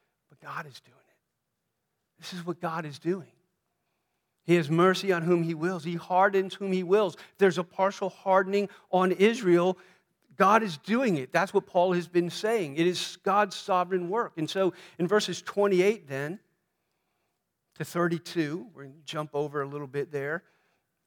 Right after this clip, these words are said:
Here Paul summarizes this situation that he just stated, the partial hardening and the gathering of the Gentiles. Paul summarizes it so the church will humbly understand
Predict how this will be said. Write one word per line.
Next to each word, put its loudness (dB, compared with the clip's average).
Here 2
Paul 0
summarizes 0
this -6
situation -8
that -14
he -14
just -16
stated, -8
the -20
partial -10
hardening -6
and -12
the -10
gathering -6
of -10
the -8
Gentiles. -14
Paul 2
summarizes 2
it 0
so -4
the -6
church -2
will -6
humbly -4
understand -2